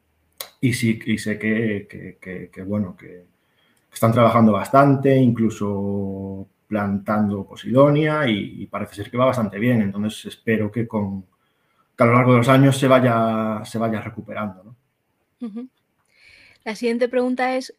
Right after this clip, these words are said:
Speaker 2: ¿cómo crees que se pueden combatir la presencia de especies invasoras en el mar, si es que se puede?
Speaker 1: Yo esto lo veo casi que imposible, ¿no? Porque en tierra es más o menos fácil. Tú, por ejemplo,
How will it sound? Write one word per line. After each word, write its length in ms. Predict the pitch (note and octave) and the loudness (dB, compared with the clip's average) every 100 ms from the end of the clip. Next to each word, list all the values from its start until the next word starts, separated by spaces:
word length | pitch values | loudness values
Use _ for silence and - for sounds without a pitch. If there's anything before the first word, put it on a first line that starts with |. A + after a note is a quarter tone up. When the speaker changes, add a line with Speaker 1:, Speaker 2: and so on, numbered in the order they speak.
| - | -4
Speaker 2:
¿cómo 240 | C4 D4 | 0 0
crees 220 | D4 D#4 | -2 -8
que 100 | E4 | -8
se 160 | D#4+ D4+ | -8 -6
pueden 240 | C4+ C#4 | -2 -2
combatir 560 | C4 C4 B3+ B3 C4 B3 | 0 0 0 -2 -4 -2
la 120 | A#3 | -2
presencia 520 | A3 A#3 B3 A#3 A#3+ | -2 -6 -6 -4 -2
de 80 | A3 | -2
especies 460 | G#3+ - A3+ A#3 A3 | -4 -6 -4 -4 -4
invasoras 500 | A3 G#3 G#3+ G3 - | -6 -6 -6 -6 -6
en 100 | G#3+ | -10
el 120 | G3+ | -6
mar, 260 | G#3 G3+ F#3+ _ _ _ | -4 -4 -6 _ _ _
si 120 | - | -6
es 100 | A#3+ | -6
que 120 | - A#3 | -4 -6
se 120 | A3+ | -8
puede? 440 | F#3+ F3+ E3+ D#3+ _ _ _ _ _ _ _ _ - - - - _ _ - | -10 -12 -12 -16 _ _ _ _ _ _ _ _ -12 -10 -10 -18 _ _ -10
Speaker 1:
Yo 240 | A#2+ C3 | -2 0
esto 220 | C3 C#3 | 2 4
lo 100 | C3+ | 4
veo 300 | B2+ C3+ C3+ | 6 6 4
casi 360 | C3 C#3 C#3+ C3+ | 2 -2 0 -2
que 760 | C#3+ C#3 B2+ B2 A2+ A2+ A2 - | 2 4 4 2 2 0 -4 -2
imposible, 580 | C3 A#2 A2 C#3 A#2+ G#2+ | -2 -2 -2 0 0 0
¿no? 280 | C3 D3 | -2 -4
Porque 720 | A2 G#2 A2 G#2 G#2 G2+ G2 G2+ _ _ _ | -6 -8 -6 -8 -8 -10 -12 -16 _ _ _
en 240 | A2+ G#2+ G#2 | -8 -6 -2
tierra 600 | C3 C3 C#3 C#3+ C#3+ B2+ | 0 0 0 0 0 0
es 400 | G#2+ G2+ G2 - | -2 -6 -10 -10
más 500 | A2 G#2+ A2 A#2+ A#2+ | -8 -4 -4 -6 -6
o 40 | A#2 | -2
menos 360 | A#2+ A#2 A2 | -2 -2 -4
fácil. 400 | - C3+ A#2 G2+ | -4 -4 -4 -8
Tú, 240 | G#2 A2 G#2+ | -8 -10 -10
por 100 | A2 | -12
ejemplo, 640 | A#2 G#2+ A2+ A2+ A2 | -10 -6 -6 -6 -8